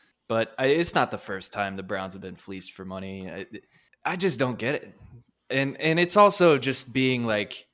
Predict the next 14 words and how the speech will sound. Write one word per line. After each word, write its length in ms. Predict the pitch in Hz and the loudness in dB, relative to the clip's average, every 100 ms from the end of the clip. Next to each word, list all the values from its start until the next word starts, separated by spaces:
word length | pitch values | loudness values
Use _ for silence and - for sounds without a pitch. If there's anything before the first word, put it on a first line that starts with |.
| - | -4
amazed 720 | 117 117 117 113 110 98 - | -2 0 2 2 0 -4 -2
at 160 | 113 - | -2 0
how, 540 | 120 113 113 110 117 - _ | 2 2 2 -4 -10 -20 _
how 320 | - - 139 | -10 0 2
loaded 520 | 139 104 104 104 95 - | 2 0 -2 -2 -6 -8
the 80 | - | -8
<laughs> 40 | |
A 40 | 95 | -6
F 240 | 104 110 | -6 -2
C 240 | - 110 | 0 0
has 180 | 107 98 | -4 -6
gotten 400 | - 95 92 92 | -2 -2 -4 -8
this 200 | 90 90 | -8 -8
offseason. 600 | 90 - - 90 87 90 | -8 -10 -10 -10 -14 -20